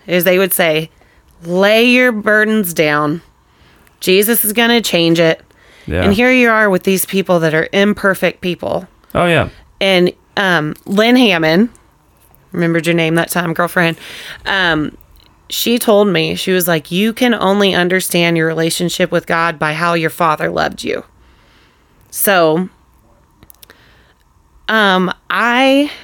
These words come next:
Speaker 1: had some trouble with that one.
Speaker 2: Yeah.
Speaker 1: You know, like many people do. But God is not a person. So it's like when you put a label like witch
Speaker 2: Yeah, yeah,
Speaker 1: or
Speaker 2: yeah.
Speaker 1: he or, you know, whatever
Speaker 2: Yeah,
Speaker 1: you
Speaker 2: yeah,
Speaker 1: wanna
Speaker 2: yeah.
Speaker 1: put on it, it's, you're not saying what it is.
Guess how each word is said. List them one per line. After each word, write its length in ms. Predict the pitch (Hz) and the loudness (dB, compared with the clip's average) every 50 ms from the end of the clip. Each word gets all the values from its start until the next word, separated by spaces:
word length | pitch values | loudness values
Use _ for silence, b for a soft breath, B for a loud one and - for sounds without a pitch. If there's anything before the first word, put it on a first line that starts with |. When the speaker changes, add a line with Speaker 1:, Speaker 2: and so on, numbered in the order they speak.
| B B _ _ _ _ _ | B B _ _ _ _ _
Speaker 1:
had 280 | - - 247 247 247 247 | -8 -4 -2 -2 0 2
some 160 | - 269 254 | 2 2 2
trouble 380 | - 311 320 339 302 269 185 170 | 4 2 2 4 4 4 4 4
with 120 | 165 - | 2 0
that 200 | 175 156 - - | -2 -4 -4 -4
one. 280 | - 95 113 160 185 B B B B | -6 -4 -4 -4 -6 B B B B
Speaker 2:
Yeah. 240 | 101 127 - 262 214 - b b b b b b b | -4 -4 -4 -4 -6 -8 b b b b b b b
Speaker 1:
You 120 | - 196 | 0 0
know, 180 | 190 180 196 240 | 2 4 2 2
like 280 | - 226 208 185 190 - | 2 0 0 -2 -2 -2
many 460 | 202 180 180 185 180 175 175 180 196 | -2 0 2 4 4 4 2 2 0
people 320 | 190 208 208 190 208 214 202 | 0 0 0 0 2 0 2
do. 380 | 196 240 277 240 - - - B B B B B B B B _ _ | 2 2 2 2 0 -2 -6 B B B B B B B B _ _
But 280 | - 196 180 - - - _ _ _ - 226 | 0 0 0 0 -2 -4 _ _ _ -18 -8
God 240 | - 190 202 233 247 | -4 -2 0 0 2
is 120 | 247 208 180 | 2 2 2
not 180 | 190 220 220 | 2 2 0
a 40 | 175 | 0
person. 680 | - - - 208 202 190 - 185 - - - - - B B B B B B B B B | -2 -2 0 0 0 0 -2 -4 -4 -4 -6 -8 -10 B B B B B B B B B
So 280 | - - 240 226 202 202 | -4 0 2 4 4 2
it's 140 | 208 208 | 2 0
like 180 | 226 208 190 180 | 0 0 0 0
when 120 | 202 190 | 0 0
you 100 | 196 196 | 0 0
put 160 | - - 262 240 | 0 0 0 0
a 60 | 208 | 2
label 340 | 196 202 185 180 175 180 175 | 2 2 2 2 2 2 2
like 220 | 170 156 156 165 | 2 0 0 0
witch 480 | 180 180 180 135 - - - - - - - | 0 2 2 2 0 -2 -4 -4 -6 -6 -4
Speaker 2:
Yeah, 220 | - 98 127 135 135 127 123 | -2 0 2 2 2 2 2
yeah, 100 | 120 98 | 2 2
Speaker 1:
or 60 | 92 | 2
Speaker 2:
yeah. 80 | 101 92 | 2 2
Speaker 1:
he 420 | 90 233 208 180 147 139 190 - B B B B B B B B B _ | 2 4 4 2 2 0 -4 -8 B B B B B B B B B _
or, 360 | - 190 185 175 165 156 - - _ _ _ _ _ _ _ _ - | 2 2 4 4 2 0 -4 -8 _ _ _ _ _ _ _ _ 2
you 120 | 247 269 | 2 4
know, 160 | 277 254 220 | 4 4 2
whatever 500 | - 220 233 269 285 285 311 302 - - | 2 2 2 2 2 2 2 2 2 2
Speaker 2:
Yeah, 60 | 151 | 2
Speaker 1:
you 120 | - - 240 | 2 2 2
Speaker 2:
yeah, 60 | - | 2
Speaker 1:
wanna 140 | - - - | 2 2 2
Speaker 2:
yeah. 120 | 143 131 | 2 2
Speaker 1:
put 80 | 117 220 | 2 2
on 200 | 240 262 254 220 | 2 2 2 2
it, 180 | 180 170 - - | 2 0 0 0
it's, 260 | - 190 180 - - - | -2 -2 -2 -4 -6 -2
you're 180 | 190 202 196 | 0 0 0
not 220 | 196 214 220 208 - | 2 0 0 -2 -2
saying 380 | - - 214 214 214 214 208 | -2 0 0 2 2 2 2
what 160 | 196 190 185 175 | 2 2 2 0
it 140 | 165 160 | 0 2
is. 520 | 180 196 175 - - - - - - - | 2 2 2 0 -2 -4 -6 -8 -10 -10